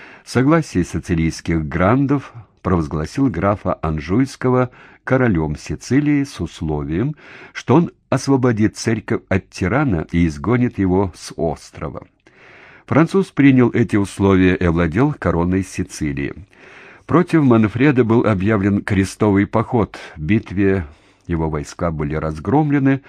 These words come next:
а сам Манфред погиб. В то время, когда сицилийцы вновь обратили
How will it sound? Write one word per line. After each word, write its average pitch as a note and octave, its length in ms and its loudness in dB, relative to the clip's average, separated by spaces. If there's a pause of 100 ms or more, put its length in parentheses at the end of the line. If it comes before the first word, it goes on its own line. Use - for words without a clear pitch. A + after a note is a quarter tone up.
(320)
а E2+ 140 0
сам D#2+ 280 -2
Манфред D2+ 640 -2
погиб. C#2 440 -6 (800)
В - 40 -20
то D#3+ 100 4
время, D3 320 6
когда A#2 340 2
сицилийцы A2 720 0
вновь G2+ 300 2
обратили E2 760 0